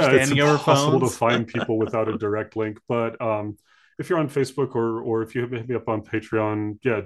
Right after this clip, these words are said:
Speaker 1: do, do that. It, it's, it's the easiest way to get to me. Um, or you can just email me if you're old like I am.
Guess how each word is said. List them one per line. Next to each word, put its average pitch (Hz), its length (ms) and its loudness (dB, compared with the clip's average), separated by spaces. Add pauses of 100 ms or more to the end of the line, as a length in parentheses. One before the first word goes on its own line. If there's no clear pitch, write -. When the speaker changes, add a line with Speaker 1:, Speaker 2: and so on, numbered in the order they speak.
Speaker 1:
do, 143 240 -8
do 123 180 -2
that. 101 380 -2
It, 101 240 -4
it's, - 200 -10
it's 123 260 -6
the 117 60 4
easiest 95 420 0
way 90 120 -2
to 90 80 -4
get 82 160 -6
to - 120 -10
me. 98 40 -8 (680)
Um, 95 340 0
or 127 140 8
you 123 80 4
can 123 100 4
just - 260 -2
email 104 240 4
me 101 220 4
if 95 160 -2
you're 98 260 2
old 95 220 -2
like 95 180 -4
I 87 140 -8
am. 92 120 -10